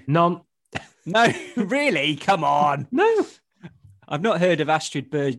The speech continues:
Speaker 2: Burgess Frisbee, but I mean, it's a great name. I won't forget it from now on.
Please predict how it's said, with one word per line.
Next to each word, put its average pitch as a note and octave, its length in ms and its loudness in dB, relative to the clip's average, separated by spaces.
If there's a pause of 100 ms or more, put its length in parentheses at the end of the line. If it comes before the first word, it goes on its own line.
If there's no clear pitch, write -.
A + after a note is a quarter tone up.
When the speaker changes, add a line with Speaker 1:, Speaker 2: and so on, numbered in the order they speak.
(100)
Speaker 2:
Burgess C#3+ 400 -2
Frisbee, C3 580 -8 (240)
but C3+ 160 -2
I C#3 60 -2
mean, C#3 140 -4
it's B2+ 180 -8
a C3 40 -8
great D3+ 260 -6
name. C#3 260 -4
I D#3 80 2
won't D#3+ 220 0
forget D#3 260 -4
it D3 100 -6
from C3+ 160 -10
now E3 200 0
on. - 140 -14